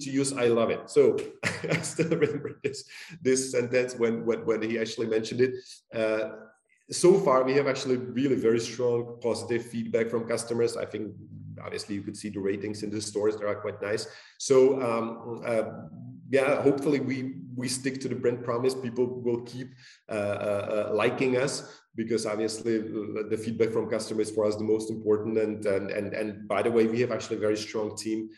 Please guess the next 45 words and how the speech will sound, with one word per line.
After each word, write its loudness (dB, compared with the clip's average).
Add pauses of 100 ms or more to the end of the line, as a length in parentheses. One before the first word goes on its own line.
(200)
in -2
Bucharest 2
that 4
is -4
dealing -4
with 0
the 0
customers. -4
So -4
they -4
are -4
providing -2
customers -6
with 0
the -4
support, -6 (100)
uh, -6
when -2
needed. 0
And, -6
and, -10 (100)
and -12 (120)
I -12
think -10 (340)
they -8
are -6
doing -8
amazing -8
job. -8
And, -10 (540)
uh, -10
and, -14
and, -12
and, -10 (340)
uh, -12 (160)
we 2
always 0
get -2
actually -8
super -10
positive -8
reactions -4
from -4
customers -6
when -4